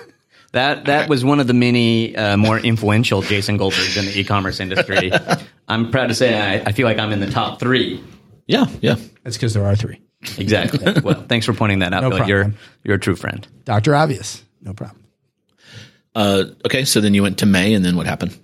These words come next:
Speaker 3: Um, so I, I started my career in the, uh, executive training program, moved up, uh, into a buying role, and, um, back in the, I'll call it the mid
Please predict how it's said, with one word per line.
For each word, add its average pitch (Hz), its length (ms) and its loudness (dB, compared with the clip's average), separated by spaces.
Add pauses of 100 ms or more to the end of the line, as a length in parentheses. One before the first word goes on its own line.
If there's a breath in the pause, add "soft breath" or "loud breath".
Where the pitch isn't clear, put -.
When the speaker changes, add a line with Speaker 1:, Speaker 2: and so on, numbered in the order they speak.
(180)
Speaker 3:
Um, 156 420 2
so 180 140 0
I, 170 240 0
I 170 100 0
started 185 260 2
my 180 100 2
career 185 340 4
in 180 140 2
the, 147 360 2 (120)
uh, 123 160 -12
executive 151 420 2
training 151 240 2
program, 151 420 4
moved 139 200 2
up, 131 400 0
uh, 117 320 -2
into 123 160 0
a - 20 2
buying 113 300 2
role, 113 420 2
and, 107 560 2 (480 soft breath)
um, 104 440 -2
back 143 400 0
in 143 100 4
the, 127 340 4 (360)
I'll 113 120 -6
call 127 140 2
it 117 80 0
the 123 60 2
mid 123 300 0